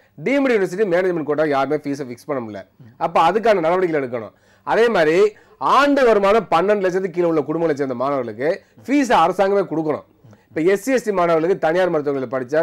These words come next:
தனியார் தொழிற்கல்வியில படிச்சாங்க, அவங்க ஆண்டு வருமானம், குடும்ப வருமானம் ரெண்டு லட்சத்துக்கு கீழே இருந்தாங்க, அரசாங்கமே டியூஷன் ஃபீஸ் கொடுக்குது. அதே எக்ஸ்டெண்ட் பண்ண சொல்றோம். ஏன்னா மருத்துவ கல்வி வியாபாரமானதுக்கு மத்திய அரசோட கொள்கை தான் காரணம். நான் பி ஜே பி சொல்ல, காங்கிரஸும் காரணம் அதுக்கு. அவ்வாறு இருக்கின்ற பொழுது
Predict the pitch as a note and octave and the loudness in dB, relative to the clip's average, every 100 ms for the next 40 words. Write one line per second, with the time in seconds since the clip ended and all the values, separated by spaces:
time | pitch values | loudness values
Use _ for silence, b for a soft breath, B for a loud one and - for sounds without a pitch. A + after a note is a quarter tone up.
0 | D3 C#3+ D#3+ D3+ C#3+ D3 C#3 B2 A2 A2 | -2 -2 -2 -2 -4 -4 -6 -6 -10 -12
1 | A2 G#2 C3+ G3+ b A#2 b D3+ C#3+ D#3 | -14 -10 -10 -10 b -20 b 0 2 2
2 | B3+ A3 F3+ E3+ D#3+ D3 E3 F3+ E3 D3+ | 4 4 2 2 0 0 -2 -2 0 0
3 | B2+ D3+ D#3 E3 D3 C#3 C3 A#2+ A2+ C3 | -2 -4 -4 -6 -6 -6 -6 -6 -8 -8
4 | G#3 b b D#3 G3+ G#3 G3+ G3+ - G#3 | -8 b b -2 -2 2 0 0 -4 -10
5 | F#3+ D3+ D#3+ D#3+ E3+ D3+ A2 - - - | -10 -10 -12 -8 -6 -6 -8 -10 -20 -8
6 | D#3+ G#3+ C4+ G3 A3+ A3 F3+ D3+ C3 A2 | -2 2 2 2 -2 -4 -4 -6 -6 -8
7 | - b b F#3 G#3 D#3+ A3 A#3+ C4+ A#3 | -10 b b 0 0 2 0 0 0 0
8 | G#3+ E3+ F#3 G3 F#3 E3 F3 F3+ D3+ C#3+ | 0 2 4 4 2 0 0 0 -2 -2
9 | D#3 D#3 C#3 C#3 C#3+ C#3 A#2+ G#2+ A2+ B2 | -2 -2 -2 -2 -2 -2 -4 -6 -14 -8
10 | B2+ D3+ G#3+ G#3 G3 F3 C3+ A#2 G#2 b | -6 -4 0 0 0 -6 -8 -8 -14 b
11 | b G#2 - D#3+ G3+ G3+ G3 D#3 C#3+ B2+ | b -18 -2 0 2 2 2 2 2 -2
12 | A2 G2+ F#2 G#2+ - D3 F3+ B3 A#3+ G3+ | -6 -10 -18 -20 -14 -4 0 2 2 0
13 | F3 C#3+ C3+ | -2 -4 -2